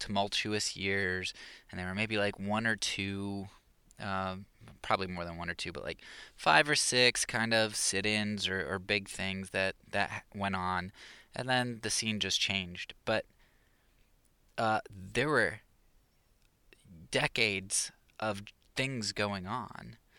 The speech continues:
uh, where, where people were protesting. There w-, was at least a century of lynchings and terror, especially if, if blacks tried to vote, uh,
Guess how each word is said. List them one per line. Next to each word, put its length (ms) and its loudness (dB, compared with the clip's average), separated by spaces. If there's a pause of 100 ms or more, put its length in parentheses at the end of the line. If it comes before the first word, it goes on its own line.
(320)
uh, 220 4
where, 320 2
where 220 2
people 320 -10
were 100 -2
protesting. 680 -4 (420)
There 220 2
w-, 220 -2
was 480 0 (160)
at 220 0
least 420 -4
a 40 -6
century 720 -4 (180)
of 300 -6
lynchings 760 -6 (100)
and 160 -6
terror, 640 -2 (160)
especially 460 0
if, 240 -4
if 200 -12
blacks 240 0
tried 220 -4
to 60 -10
vote, 300 -6 (1000)
uh, 260 2